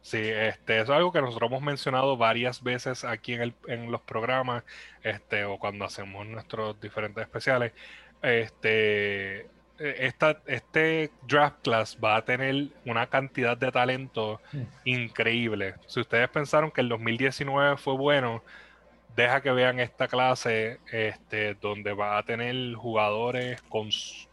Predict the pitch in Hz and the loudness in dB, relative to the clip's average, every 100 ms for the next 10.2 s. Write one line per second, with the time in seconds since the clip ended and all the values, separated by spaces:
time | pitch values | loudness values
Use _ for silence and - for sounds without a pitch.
0 | _ - - 135 139 127 120 123 127 123 | _ -8 -2 2 2 4 2 2 0 -6
1 | 110 107 - - - - _ _ - 117 | -6 -6 -8 -14 -20 -20 _ _ -4 -2
2 | 101 - 107 - 104 101 117 123 107 101 | -2 -4 -2 2 2 2 2 2 0 -8
3 | 98 98 - _ 107 107 107 127 139 143 | -12 -14 -18 _ 0 0 2 2 2 0
4 | 139 139 139 - 156 156 131 117 113 120 | 2 4 2 2 2 2 -2 -4 -4 -2
5 | 156 165 143 117 117 117 113 - - - | 0 0 -2 -2 -2 -4 -6 -16 -20 -20
6 | - - _ _ _ _ 123 - 131 - | -20 -20 _ _ _ _ -12 -6 -6 -6
7 | 104 - - _ _ _ _ - 123 120 | -8 -12 -16 _ _ _ _ -2 2 2
8 | 113 - - 123 117 113 117 440 415 - | 0 -6 -2 2 2 4 4 4 2 -2
9 | - - _ _ 143 127 123 123 117 110 | -18 -20 _ _ -4 2 4 4 4 0
10 | 104 104 | -2 -4